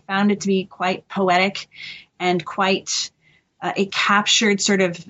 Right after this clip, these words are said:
a, an essence of, of what life in the aftermath of genocide is like for people. Um, <clears throat> but I also found that it captures, uh, the sense of what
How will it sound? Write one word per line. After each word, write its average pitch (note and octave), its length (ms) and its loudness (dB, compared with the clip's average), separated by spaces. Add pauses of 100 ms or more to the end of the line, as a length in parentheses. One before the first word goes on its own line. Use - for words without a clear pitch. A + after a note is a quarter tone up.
(100)
a, - 240 -2
an F3 260 0
essence G3 520 2
of, F3 260 -2 (240)
of F3 240 -4
what F3+ 520 2
life F3 420 0
in E3+ 80 -2
the E3+ 100 -2
aftermath E3 600 0
of D#3+ 100 -8
genocide E3 480 0
is D#3+ 140 0
like G3 380 2
for F3+ 160 -6
people. E3+ 600 -4 (600)
Um, G3 360 4 (220)
<clears throat> A#3 380 0 (200)
but A3+ 280 0
I B3 140 0
also D#4 420 2
found B3+ 320 0
that A#3+ 100 6
it A3+ 140 -4
captures, G#3 960 0 (520)
uh, F#3 200 -2
the G3 160 0
sense A3+ 320 2
of G3+ 200 2
what - 680 0